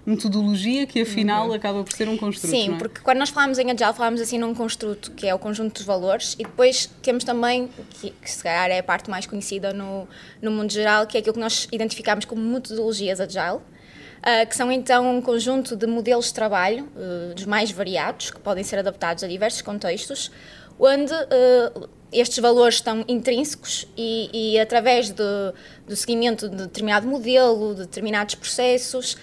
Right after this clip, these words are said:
Speaker 2: ahm, as equipas de trabalho conseguem então otimizar, ah, o seu desenvolvimento, as suas escolhas, a forma como estão a desenvolver o seu produto e, muito importante, a permitir que,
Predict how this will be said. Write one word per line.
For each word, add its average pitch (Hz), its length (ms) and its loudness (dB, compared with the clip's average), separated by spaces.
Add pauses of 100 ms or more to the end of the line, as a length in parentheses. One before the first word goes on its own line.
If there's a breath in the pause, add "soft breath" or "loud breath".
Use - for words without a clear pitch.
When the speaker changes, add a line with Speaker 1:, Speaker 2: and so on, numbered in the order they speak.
(180 loud breath)
Speaker 2:
ahm, 214 760 2
as 214 120 0
equipas 240 380 -6
de - 40 -10
trabalho 226 380 2
conseguem 214 640 -2
então 214 440 -2
otimizar, 220 800 0 (320 loud breath)
ah, 196 240 2
o 196 60 -6
seu 202 140 -6
desenvolvimento, 240 960 -2
as 202 100 -8
suas 208 240 -4
escolhas, 226 640 2
a - 60 -12
forma 196 340 -2
como 208 200 -8
estão 208 400 -4 (300 loud breath)
a - 80 0
desenvolver 208 340 2
o 208 40 0
seu 233 140 -6
produto 254 560 -2 (180)
e, 269 220 0
muito 254 300 -4
importante, 233 640 -4 (260 loud breath)
a - 80 0
permitir 254 640 -2
que, 254 400 0